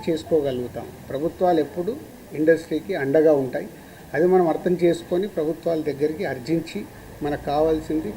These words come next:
చేసుకోవడమే పద్ధతి. So, ఇప్పటికన్నా ఈ ఎపిసోడ్కి తెరదించి నెక్స్ట్ ఎగ్జిబిటర్స్కి ఏదైతే ప్రాబ్లమ్స్ ఉన్నాయన్నారో, థర్టీయత్ ఛాంబర్లో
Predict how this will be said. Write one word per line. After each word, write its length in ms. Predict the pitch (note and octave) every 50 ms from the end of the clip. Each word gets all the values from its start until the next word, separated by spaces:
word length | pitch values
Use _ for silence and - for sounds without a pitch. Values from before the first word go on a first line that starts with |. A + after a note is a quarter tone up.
| -
చేసుకోవడమే 640 | D#3+ D3+ D#3 - - - D#3 D3+ C#3+ D3 D3+ F3 A3+ - - - -
పద్ధతి. 400 | C#3 C3 - D#3 C#3 - - - - - - - - - - - -
So, 60 | E3 D3+ C#3 C3+ C#3+ E3 D#3
ఇప్పటికన్నా 540 | - - G3+ G3+ G3+ G3 G3+ G3 G3 G3+ G3 F#3+ - - - - - - D#3+
ఈ 20 | D#3+ D#3 D3+
ఎపిసోడ్కి 460 | C#3+ - - - F3+ F3+ E3+ - E3+ D#3 - D3+
తెరదించి 600 | D3+ E3 F3 E3+ F3 F#3 F#3+ F#3 F#3 - F3+ C#3 - - - - - - - - - - - - - - - - - - - - - - - - F3
నెక్స్ట్ 280 | G#3 - - - - - - - - - - D#3
ఎగ్జిబిటర్స్కి 600 | D3 D3 D3+ D#3+ F#3 F#3 F#3 F#3 E3+ F3 - F3+ E3+
ఏదైతే 260 | E3+ E3+ E3 D#3+ F3 D#3+ -
ప్రాబ్లమ్స్ 420 | - D3+ D#3 D3+ D#3+ E3+ E3 D#3 - D#3
ఉన్నాయన్నారో, 480 | D#3 D#3+ D#3+ D#3 D3+ D3+ D3+ D3+ F3 F#3+ - -
థర్టీయత్ 460 | D#3 D#3 D#3+ F#3 E3+ E3 E3 E3 - F3 D3+ C3+ B2 - -
ఛాంబర్లో 520 | D3+ D3+ D#3+ D#3+ D#3+ D#3+ D#3 D#3 D#3+ D#3